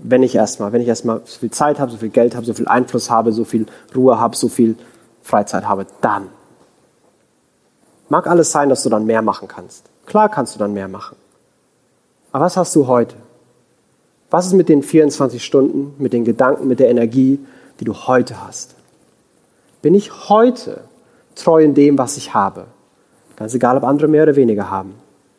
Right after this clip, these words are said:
Nicht, weil ich muss, nicht, weil ich Angst habe vor Gott, sondern weil es ein Riesenprivileg ist, dass ich so große Geschenke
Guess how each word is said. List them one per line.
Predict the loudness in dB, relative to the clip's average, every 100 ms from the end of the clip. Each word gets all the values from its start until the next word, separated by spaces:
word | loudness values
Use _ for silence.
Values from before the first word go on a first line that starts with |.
| _ _ _ _ _ _ _ _ -12
Nicht, | -2 0
weil | 0
ich | -2
muss, | 0 2 2 -2 -14 _ _ _ _ _ _ -18
nicht, | -6
weil | -6
ich | -6 -6
Angst | -2 -2 -2 -4
habe | -2
vor | 0 0
Gott, | -2 -4 -18 _ _ _ _ _ _ _ -14
sondern | -6 -4 0
weil | 0
es | 0
ein | -2
Riesenprivileg | 0 2 2 -2 0 2 4 2 0
ist, | -14 -18 -20 _ _ _ _ _ _ _ _ _ _ _
dass | -10 -10
ich | -6
so | -2 0 2
große | 4 4 4 4 0 0 -12 -20 _ _
Geschenke | -10 -6 0 0 0 -6 -10